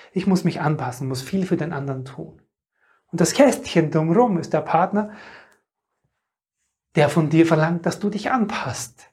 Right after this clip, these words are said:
Der genau die gleichen Erwartungen, Vorstellungen an dich hat,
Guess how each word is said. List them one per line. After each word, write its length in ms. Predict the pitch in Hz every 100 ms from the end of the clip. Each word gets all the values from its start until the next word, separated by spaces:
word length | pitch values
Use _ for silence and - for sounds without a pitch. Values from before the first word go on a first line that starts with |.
| _ _ _ _ _ _ _ _ _ _ -
Der 100 | 143
genau 340 | 151 156 190
die 120 | 240 226
gleichen 420 | 196 214 208 226
Erwartungen, 800 | 180 147 156 170 196 190 196 190
Vorstellungen 760 | - 165 165 185 185 185 180
an 180 | - 131
dich 280 | 196 - 196
hat, 160 | 208